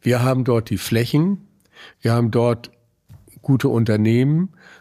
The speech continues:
zusammen natürlich mit anderen Unternehmen, die in Hamburg sind. Und das, was wir gefordert haben, nämlich eine Innovations-, Sonderinnovationszone zu schaffen, das wäre im Hafen natürlich in bester Weise möglich.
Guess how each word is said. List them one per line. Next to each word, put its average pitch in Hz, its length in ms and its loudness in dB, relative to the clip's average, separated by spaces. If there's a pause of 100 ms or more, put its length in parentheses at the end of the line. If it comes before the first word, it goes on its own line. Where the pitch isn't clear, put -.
(120)
zusammen 120 400 0
natürlich 117 540 0
mit 107 160 -2
anderen 123 420 0
Unternehmen, 123 580 0
die 120 120 -2
in 117 160 -2
Hamburg 117 320 -2
sind. 120 260 -2
Und 107 240 -2
das, 107 200 -2
was 107 200 -4
wir 107 140 0
gefordert 117 600 -2
haben, 117 280 0
nämlich 110 400 0 (500)
eine 110 520 0
Innovations-, 117 960 -2
Sonderinnovationszone 123 1800 -2
zu 104 200 -6
schaffen, 117 540 -4 (360)
das 113 260 -4
wäre 120 340 2
im 107 260 -2
Hafen 117 640 -2
natürlich 110 600 -2 (340)
in 113 160 0
bester 113 440 -2
Weise 113 580 0 (360)
möglich. - 600 -2